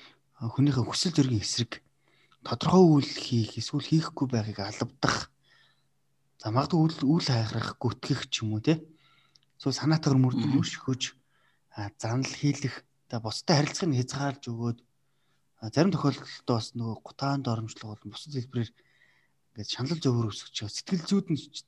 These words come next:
Speaker 1: шанал зовөр үүсгэж байгаа бол сэтгэл санааны хүчрхэл болж байгаа. Аа, мөн мэдээж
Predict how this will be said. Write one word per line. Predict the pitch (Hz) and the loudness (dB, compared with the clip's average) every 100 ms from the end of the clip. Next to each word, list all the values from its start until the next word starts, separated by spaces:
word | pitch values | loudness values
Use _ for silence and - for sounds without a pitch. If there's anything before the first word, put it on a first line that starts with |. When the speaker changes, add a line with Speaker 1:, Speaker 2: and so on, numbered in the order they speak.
| _ | _
Speaker 1:
шанал | - - 127 123 | -10 -6 -4 -2
зовөр | 104 104 | -2 -4
үүсгэж | - - | -10 -12
байгаа | - 107 98 101 | -4 -2 -2 -4
бол | - _ _ - - _ _ _ | -8 _ _ -20 -20 _ _ _
сэтгэл | - - 120 - - | -8 -6 -4 -4 -2
санааны | 131 117 104 | 0 0 0
хүчрхэл | 101 - - 185 | -4 -2 0 2
болж | 104 - | 0 -4
байгаа. | - - _ _ _ _ _ _ _ _ _ _ _ _ - - 127 | -10 -10 _ _ _ _ _ _ _ _ _ _ _ _ -20 -2 6
Аа, | 147 | 8
мөн | 170 175 - - _ _ _ _ - | 8 6 2 -10 _ _ _ _ -8
мэдээж | 131 131 | -4 0